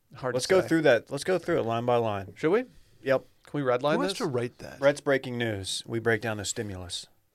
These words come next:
Speaker 3: Who, like, is there, is, I, I'm not an intern, but, like, a clerk who's putting five thousand pages together?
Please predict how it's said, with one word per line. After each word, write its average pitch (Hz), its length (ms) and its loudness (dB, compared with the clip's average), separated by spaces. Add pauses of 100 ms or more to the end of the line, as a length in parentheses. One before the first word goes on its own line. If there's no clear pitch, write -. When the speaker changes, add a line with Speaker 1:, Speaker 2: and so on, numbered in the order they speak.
(380)
Speaker 3:
Who, - 160 -20
like, 151 300 -10
is 170 140 -4
there, 220 260 -2 (100)
is, 156 220 -2
I, 156 160 -2
I'm 147 280 -4
not 156 180 2
an 117 140 -4
intern, 110 400 -6
but, 98 120 -10
like, 101 120 -4
a - 60 -8
clerk - 540 0 (100)
who's 110 400 -4 (560)
putting 131 220 -2
five 113 400 -2
thousand 113 480 -2
pages 110 300 -6
together? 110 400 -6